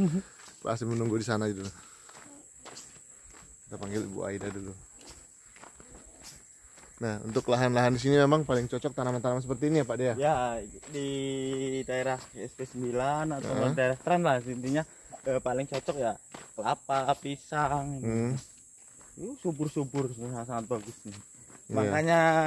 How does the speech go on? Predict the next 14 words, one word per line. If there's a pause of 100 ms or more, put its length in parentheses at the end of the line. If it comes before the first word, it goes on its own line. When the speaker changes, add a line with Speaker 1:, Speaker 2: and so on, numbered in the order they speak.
(120)
Speaker 2:
tadi (100)
ada (320)
suatu
ah, (180)
se-, (420)
seandainya
pemerintah,
eh,
membangun
pabrik
atau
mengusulkan
pabrik
yang